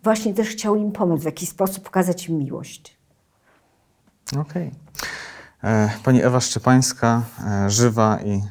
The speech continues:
Speaker 2: najlepsza reklama wolontariatu,
Speaker 1: <laughs>
Speaker 2: ale też świetny przykład na to, że, e, piękno to nie tylko wygląd zewnętrzny, ale też właściwie chyba przede wszystkim,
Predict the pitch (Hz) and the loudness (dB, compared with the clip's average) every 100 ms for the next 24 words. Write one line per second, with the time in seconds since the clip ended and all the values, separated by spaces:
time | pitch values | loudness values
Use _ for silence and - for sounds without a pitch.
0 | - 107 95 98 - - 92 92 - 92 | -2 0 0 0 -4 -4 -2 -4 -6 -6
1 | - 92 90 82 85 85 92 107 151 139 | -2 -2 -2 -4 -4 -4 0 2 2 0
2 | 120 - 254 - - _ - 190 202 165 | -6 -4 -4 -4 -20 _ 0 2 4 0
3 | 151 - 143 - 117 - - 101 95 95 | 0 -2 -2 0 0 -2 -2 0 0 0
4 | 98 92 90 87 - - - _ - 90 | 0 0 0 -2 -8 -20 -20 _ -6 -2
5 | 90 87 - 87 - 90 90 87 87 82 | -2 -2 -2 -4 -4 -4 -4 -4 -6 -8
6 | 90 87 85 - 87 87 90 82 85 107 | -6 -6 -8 -10 -4 -2 -2 -4 -4 0
7 | 117 123 - 85 117 139 - - - - | 0 -2 -4 0 0 0 -2 -6 -10 -18
8 | - _ _ - _ _ - 101 - 95 | -20 _ _ -20 _ _ -8 -6 -2 -4
9 | - 98 - 104 110 - 113 - 95 | -2 -4 0 0 2 2 0 -2 -4